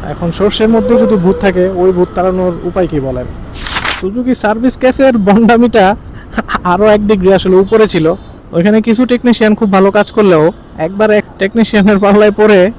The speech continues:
অনেকগুলা টাকা গচ্চা হইতে নিছিল, সেই কাহিনীটা বলি। আপনারা যারা অনেক দিন ধরে সুজুকি এক্সএস চালাচ্ছেন, তারা অনেক সময় একটা জিনিস খেয়াল করবেন যে এই যে মিটারটা আছে, এই মিটারে অনেক সময় এফআই একটা লেখা ওঠে, সিগন্যাল, এরপরে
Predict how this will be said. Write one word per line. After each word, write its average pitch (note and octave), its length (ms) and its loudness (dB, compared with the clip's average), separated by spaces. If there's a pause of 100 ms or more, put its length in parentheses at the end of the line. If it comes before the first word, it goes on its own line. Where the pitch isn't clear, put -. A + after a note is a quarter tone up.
(540)
অনেকগুলা G#3 460 0
টাকা G3 280 0
গচ্চা F#3 320 0
হইতে F#3+ 180 2
নিছিল, F#3+ 340 2 (580)
সেই F#3 160 0
কাহিনীটা F#3+ 400 2
বলি। E3+ 300 2 (500)
আপনারা B3 260 0
যারা A#3+ 200 4
অনেক A#3 180 2
দিন B3 120 4
ধরে B3+ 180 4
সুজুকি B3 280 0
এক্সএস A3 220 0
চালাচ্ছেন, G#3 580 0
তারা E3+ 480 2
অনেক F#3+ 180 -4
সময় G3+ 260 0
একটা F#3+ 180 -2
জিনিস G3 220 0
খেয়াল F3+ 160 0
করবেন F#3 300 2
যে F3+ 180 2
এই F3+ 140 4
যে F3+ 120 2
মিটারটা E3+ 420 0
আছে, E3 240 -2 (840)
এই E3+ 100 -2
মিটারে F#3+ 340 2
অনেক F#3+ 180 0
সময় F#3 300 0
এফআই F#3 340 0
একটা F3+ 200 0
লেখা F3+ 240 2
ওঠে, F3+ 200 0
সিগন্যাল, F#3 400 -2 (680)
এরপরে E3+ 560 0